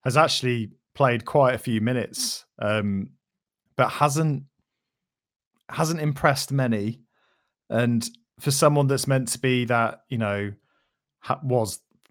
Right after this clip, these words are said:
Reading's player of the, the year in the championship at one point, like, he's got that pedigree. He's played a lot in the, the division above.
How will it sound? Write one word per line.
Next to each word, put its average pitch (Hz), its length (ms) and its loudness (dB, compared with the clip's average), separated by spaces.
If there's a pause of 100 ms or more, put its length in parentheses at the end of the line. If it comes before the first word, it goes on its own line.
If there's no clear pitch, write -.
Reading's 117 460 0
player 117 280 2
of 98 140 -2
the, 104 360 -4
the 117 140 -6
year 110 280 0
in 107 80 -2
the 104 100 -4
championship 110 580 -4
at 110 80 -4
one 104 240 -2
point, 110 400 -4
like, 110 140 -4
he's 113 160 -2
got 120 160 0
that 110 180 0
pedigree. 104 640 -4
He's 104 140 -8
played 110 280 -4
a 101 40 -8
lot 110 260 -2
in 107 100 -4
the, 101 200 -6
the 98 120 -10
division 104 320 -4
above. 101 500 -4